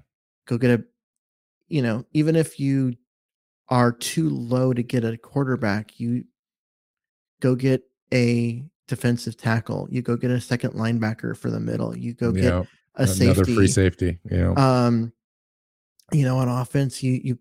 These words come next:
Speaker 1: you get 'em a, a third wide receiver and a guard and, or a center. And suddenly you're like,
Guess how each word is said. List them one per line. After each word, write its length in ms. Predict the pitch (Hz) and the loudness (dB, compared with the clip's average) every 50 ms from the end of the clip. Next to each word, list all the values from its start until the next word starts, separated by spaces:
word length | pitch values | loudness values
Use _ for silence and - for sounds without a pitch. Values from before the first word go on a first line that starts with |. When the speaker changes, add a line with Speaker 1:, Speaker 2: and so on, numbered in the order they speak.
| _ - | _ -4
Speaker 1:
you 100 | 139 123 | -2 0
get 140 | 127 135 127 | 2 4 4
'em 240 | 127 127 127 - - _ _ _ _ _ - | 4 2 0 -4 -10 _ _ _ _ _ -4
a, 140 | 131 120 - - | -4 -4 -4 -6
a 60 | 135 | -8
third 320 | 110 - - 135 127 127 120 | -6 0 0 2 2 2 2
wide 220 | 120 120 123 123 | 0 0 0 0
receiver 520 | 123 123 120 - - 135 135 127 139 139 135 | -2 -4 -6 -4 -4 -4 -4 -2 -2 -2 -2
and 100 | 127 123 | -2 -2
a 40 | |
guard 460 | 110 - 123 123 135 135 120 - - - _ _ _ _ _ _ _ _ - | -2 -2 -2 0 0 0 -2 -4 -8 -12 _ _ _ _ _ _ _ _ 0
and, 160 | 127 123 120 | 2 2 2
or 140 | - 143 135 | 4 2 2
a 60 | 127 | 2
center. 400 | 120 - - 143 151 143 120 113 107 | 0 0 -2 0 0 0 0 -2 -2
And 220 | - 120 120 120 | 0 0 0 0
suddenly 380 | - - 131 135 139 131 135 135 | 2 0 2 2 2 0 0 0
you're 100 | 135 135 | 0 0
like, 240 | 131 127 123 120 | 0 0 0 0